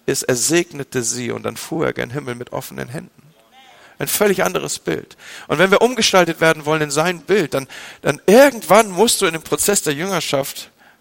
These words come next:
deinen Klammerreflex losgeworden sein. Darf ich das mal so sagen? Und wie cool wäre es, wenn wir uns untereinander Geschichten erzählen könnten, wo Gottes,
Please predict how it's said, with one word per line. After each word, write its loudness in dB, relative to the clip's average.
deinen 0
Klammerreflex -4
losgeworden -10
sein. -12
Darf 0
ich -6
das -2
mal -8
so -8
sagen? -8
Und -4
wie 2
cool 6
wäre 6
es, -4
wenn -4
wir 2
uns -2
untereinander 0
Geschichten -4
erzählen -2
könnten, -8
wo -4
Gottes, -2